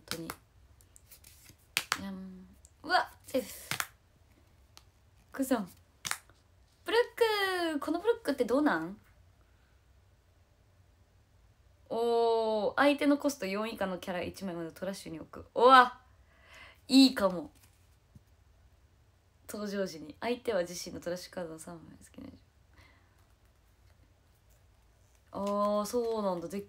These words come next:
キの下に、あー、へー、そうなんだ。デッキの下に置いて？そんなターン回ってくることあんのかな？うーん、多分。むずい。むずい、むずい、むずい。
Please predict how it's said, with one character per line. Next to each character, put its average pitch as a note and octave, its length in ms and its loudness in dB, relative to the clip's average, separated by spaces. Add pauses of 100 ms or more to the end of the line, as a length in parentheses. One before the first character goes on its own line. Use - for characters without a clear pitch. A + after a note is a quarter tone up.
キ A#3 140 -10
の A3 100 -8
下 - 220 -10
に、 G#3+ 140 -8
あ - 40 -10
ー、 F3+ 380 -6
へ F3+ 40 -4
ー、 - 20 -10
そ F#3+ 220 -10
う - 20 -8
な D#3+ 80 -10
ん D3 140 -12
だ。 - 100 -16 (1160)
デ A#3 100 -6
ッ A#3 60 -14 (140)
キ G4+ 120 -8
の A#4 120 -8
下 - 240 -6
に C4+ 100 2
置 F3+ 160 -2
い F#3 40 -14
て？ F#3 320 -6 (500)
そ - 180 -6
ん F4+ 100 -2
な F4+ 100 -4
タ E4+ 140 -4
ー - 20 2
ン C#4+ 100 4
回 A3 160 0
っ - 40 -12
て C4 100 -2
く C4 120 -2
る B3+ 80 2
こ - 140 -12
と - 100 -8
あ F#3+ 60 -6
ん F#3 40 -8
の D#3+ 80 -10
か - 140 -6
な？ - 100 -4 (760)
う - 40 -12
ー - 20 -12
ん、 F3 800 -10 (160)
多 G#3 140 -8
分。 D#3 160 -12 (2000)
む A#3+ 120 4
ず C#4+ 160 2
い。 D#4+ 100 0 (840)
む C#4 100 4
ず C#4 120 0
い、 D4 100 6
む C#4+ 140 6
ず C#4 140 2
い、 C#4 100 4
む C4+ 120 6
ず C#4+ 80 0
い。 D#4 200 -2